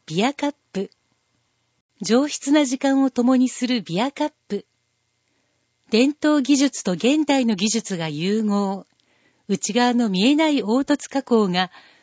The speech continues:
ビールの泡をきめ細かくし、口当たりまろやかに。株式会社丸二木工。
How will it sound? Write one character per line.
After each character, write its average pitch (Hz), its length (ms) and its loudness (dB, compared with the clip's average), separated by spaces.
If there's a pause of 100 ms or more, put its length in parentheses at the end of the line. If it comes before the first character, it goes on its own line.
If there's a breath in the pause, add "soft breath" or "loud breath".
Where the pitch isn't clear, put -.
(100)
ビ 269 260 4
ー 269 40 2
ル 247 100 2
の 202 160 0
泡 190 300 0
を 180 80 -6
き - 160 -6
め 214 100 0
細 302 240 2
か 302 140 -4
く - 100 -10
し、 - 300 -6 (180)
口 - 340 0
当 269 60 0
た 262 100 -2
り 247 140 0
ま 165 160 -2
ろ 208 80 0
や 302 160 0
か 240 160 -2
に。 202 240 -4 (1600)
株 185 260 -2
式 302 300 -4
会 277 220 -2
社 175 260 -6 (300)
丸 170 260 0
二 320 160 4
木 311 180 0 (140)
工。 175 380 -6